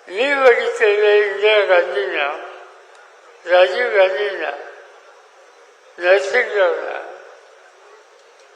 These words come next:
मनमोहन सिंगांना की फार्लमेंटचं अधिवेशन सुरू झाल्याच्या नंतर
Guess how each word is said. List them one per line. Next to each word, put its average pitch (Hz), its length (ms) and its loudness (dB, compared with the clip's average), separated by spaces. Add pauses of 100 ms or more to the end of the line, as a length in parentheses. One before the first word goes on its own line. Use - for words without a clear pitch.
(180)
मनमोहन 220 460 0
सिंगांना 185 600 -4 (1160)
की 214 100 -8
फार्लमेंटचं 240 800 4
अधिवेशन 233 760 6
सुरू 233 400 -4
झाल्याच्या 214 540 4
नंतर 185 500 2